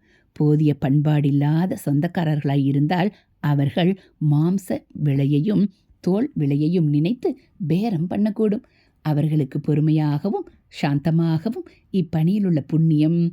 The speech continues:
ஜீவகாருண்யம் இரண்டையும் எடுத்துச் சொல்லி, நியாய விலைக்கோ இலவசமாகவோ விற்கச் செய்ய வேண்டும். பல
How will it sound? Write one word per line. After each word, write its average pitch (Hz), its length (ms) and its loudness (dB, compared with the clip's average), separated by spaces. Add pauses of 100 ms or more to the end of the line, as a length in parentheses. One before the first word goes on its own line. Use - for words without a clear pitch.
(280)
ஜீவகாருண்யம் 156 960 0 (300)
இரண்டையும் 156 600 2
எடுத்துச் 147 400 -2
சொல்லி, 339 260 0 (300)
நியாய 160 600 2
விலைக்கோ 147 440 0 (360)
இலவசமாகவோ 147 960 0 (340)
விற்கச் 214 360 -2
செய்ய 160 200 -2
வேண்டும். 214 360 -2 (400)
பல 175 140 0